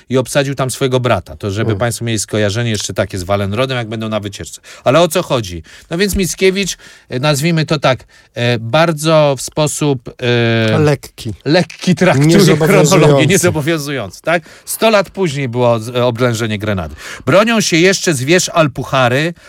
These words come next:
Speaker 1: Almanzor z garstką rycerzy. Hiszpan pod miastem zatknął sztandary,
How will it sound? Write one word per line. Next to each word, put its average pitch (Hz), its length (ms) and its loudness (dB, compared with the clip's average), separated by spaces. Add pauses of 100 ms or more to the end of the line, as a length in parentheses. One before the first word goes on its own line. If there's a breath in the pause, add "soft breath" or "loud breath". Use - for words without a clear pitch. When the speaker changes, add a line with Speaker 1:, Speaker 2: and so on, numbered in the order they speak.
(120 loud breath)
Speaker 1:
Almanzor 165 760 2
z 123 80 -4
garstką 156 480 0
rycerzy. 123 500 0 (240 loud breath)
Hiszpan 160 460 0
pod 135 180 -2
miastem 151 440 0
zatknął 127 440 -2
sztandary, 131 580 2